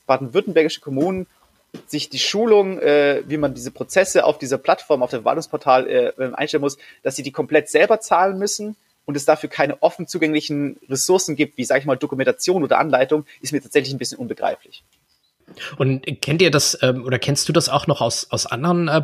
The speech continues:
Speaker 2: Bereichen, dass, äh, gerade so im Bereich der Wissensvermittlung oder, äh, How to O Z G, ähm, dass, dass solche Informationen, ähm, in, in der Form gar nicht richtig zugänglich sind, gerade auch für diejenigen,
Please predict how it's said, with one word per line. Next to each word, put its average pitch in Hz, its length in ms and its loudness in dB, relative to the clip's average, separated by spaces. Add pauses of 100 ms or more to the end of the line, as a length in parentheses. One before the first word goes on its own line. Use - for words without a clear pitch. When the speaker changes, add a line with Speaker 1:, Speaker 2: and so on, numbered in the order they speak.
(140)
Speaker 2:
Bereichen, 165 800 0
dass, - 380 0 (100)
äh, 120 340 -10
gerade 143 360 -8
so 147 80 -2
im 131 140 -2
Bereich 131 180 2
der 107 180 0
Wissensvermittlung 175 720 2
oder, 123 240 2 (380)
äh, 131 160 4
How 190 340 2
to 180 300 4
O 165 100 6
Z - 320 0
G, 170 320 2 (380)
ähm, 131 460 2
dass, - 380 0
dass - 280 -2
solche 143 320 2
Informationen, 151 1080 0 (180)
ähm, 123 460 -2
in, 135 440 -4
in 135 180 -2
der 139 160 4
Form 143 320 2
gar 113 180 0
nicht 139 340 -4
richtig - 440 -6
zugänglich 165 580 0
sind, 165 220 2
gerade 156 260 0
auch 139 80 -2
für 127 160 2
diejenigen, 175 800 2